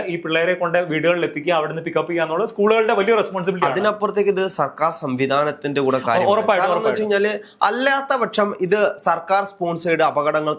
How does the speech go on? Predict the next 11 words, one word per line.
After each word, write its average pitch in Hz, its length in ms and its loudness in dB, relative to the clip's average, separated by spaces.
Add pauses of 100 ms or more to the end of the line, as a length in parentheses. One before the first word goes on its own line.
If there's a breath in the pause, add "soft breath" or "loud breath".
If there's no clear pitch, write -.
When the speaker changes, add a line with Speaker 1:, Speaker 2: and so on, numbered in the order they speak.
Speaker 2:
തന്നെയാണ്. 131 480 -2
Speaker 1:
ശരിയാണ്. 135 460 -2 (420 soft breath)
Speaker 2:
കാരണം 202 280 2
സർക്കാർ 196 420 0
സ്പോൺസർ 220 380 0
ചെയ്യുന്നതുകൊണ്ടാണ് 220 460 2
ഈ 220 40 0
അപകടം 208 480 2
ഉണ്ടാകുന്നത്. 202 400 2
Speaker 1:
അതെ. 139 100 0
Speaker 2:
അവർ 151 260 2